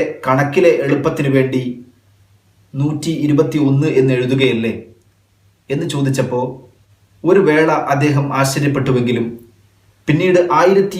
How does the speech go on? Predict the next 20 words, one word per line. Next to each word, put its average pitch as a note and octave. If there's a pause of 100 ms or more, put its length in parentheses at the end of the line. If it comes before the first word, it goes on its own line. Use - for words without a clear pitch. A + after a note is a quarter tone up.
ഇരുന്നൂറ്റി E3
ഇരുപത്തി D#3+ (120)
ഒന്ന് E3 (120)
എന്ന് A#2 (560)
എഴുതി D3+
നോക്കിയപ്പോൾ C3+ (1500)
അതിലും F#3 (260)
ഈ - (260)
ഏകത്വത്തെ C#3 (160)
വിളംബരം C#3 (120)
ചെയ്യുന്ന C3 (1200)
ദൃഷ്ടാന്തങ്ങൾ C3+ (1200)
അദ്ദേഹത്തെ C3 (120)
ഏറെ B2+
അത്ഭുതപ്പെടുത്തി. A2+ (1160)
ആയിരത്തി C#3
ഇരുന്നൂറ്റി C3+
ഇരുപത്തി C3+ (120)
ഒന്ന് C#3 (120)
എന്നതും B2+